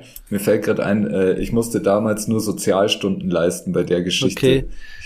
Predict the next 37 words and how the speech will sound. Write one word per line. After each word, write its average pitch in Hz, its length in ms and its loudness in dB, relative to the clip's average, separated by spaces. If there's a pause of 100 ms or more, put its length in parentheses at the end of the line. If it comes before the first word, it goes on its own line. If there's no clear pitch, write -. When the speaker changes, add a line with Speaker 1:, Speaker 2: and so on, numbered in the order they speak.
Speaker 1:
Ich - 20 -20
glaub, 95 360 2
Speaker 2:
Okay. 123 120 -2
Speaker 1:
dreißig 113 460 2
oder 95 120 0
vierzig 110 420 0
Speaker 2:
Aber, 170 240 6
Speaker 1:
Sozialstunden. 95 840 -2
Die - 60 -2
Speaker 2:
äh, - 20 0
Speaker 1:
siebenhundert 101 560 4
Euro 101 280 2
war 95 160 2
wieder 92 200 0
was 90 180 -2
anderes. - 560 -2
<laughs> - 40 -8
Speaker 2:
Chris, 156 400 2
lass 143 240 0
uns 180 180 0
gucken, 170 260 -2
dass 151 180 0
wir 135 80 4
so 127 120 4
schnell 143 340 4
wie 147 60 6
möglich 147 500 2
zum 131 220 0
Höhepunkt 127 480 2
kommen, 120 320 2
dass 113 200 -6
wir 113 80 0
noch 110 140 0
ein 104 60 -4
bisschen 113 280 -2
Zeit 113 320 -2
haben 120 320 -2